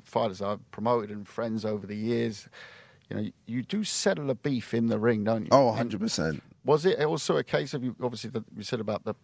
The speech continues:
Speaker 1: went on the podcast afterwards and stuff, but did you feel that, and have you ever spoken to Logan about it? Did you, after that night, feel you, you did your thing in the ring,
Speaker 2: Mm.
Speaker 1: you, you, you were man to man,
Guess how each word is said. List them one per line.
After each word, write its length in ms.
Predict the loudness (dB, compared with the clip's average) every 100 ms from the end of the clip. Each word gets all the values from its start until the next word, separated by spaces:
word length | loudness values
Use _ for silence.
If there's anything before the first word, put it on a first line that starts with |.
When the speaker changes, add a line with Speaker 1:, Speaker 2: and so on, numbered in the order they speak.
| -4
Speaker 1:
went 160 | -2
on 80 | 0
the 80 | -2
podcast 640 | 2 2 2 -4 -4 -2 -4
afterwards 340 | -2 -6 -6
and 100 | -6
stuff, 240 | -2 -4 -2
but 180 | -8 -6
did 200 | -6 -4
you 120 | -6
feel 340 | -8 -2 -2 0
that, 140 | -4 -6 _ _
and 280 | -8 -8 -10 _ _ _ _ -6
have 120 | 0
you 60 |
ever 100 | 2
spoken 280 | 2 2 2 2
to 40 | 2
Logan 260 | 2 2 -4
about 300 | -2 -2 -2
it? 140 | -6 _ _
Did 160 | -6
you, 160 | -2 0
after 280 | 0 0 -2
that 240 | -4 -4
night, 360 | -4 -2 -2 -4
feel 460 | -6 0 0 0 -6 -20 -20 _ _ _ _ _ -8
you, 160 | -8 -8 _ -8
you 100 | -8
did 260 | -2 -2
your 80 | -2
thing 220 | 0 0
in 120 | 2 0
the 100 | 2
ring, 440 | 4 2 0 -6 -10 2
Speaker 2:
Mm. 200 | 4 4
Speaker 1:
you, 80 | 2 -4
you, 200 | -4 -4 -6
you 140 | -2 2
were 120 | 4
man 300 | 6 4 2
to 140 | -2
man, 480 | 0 0 0 -2 -6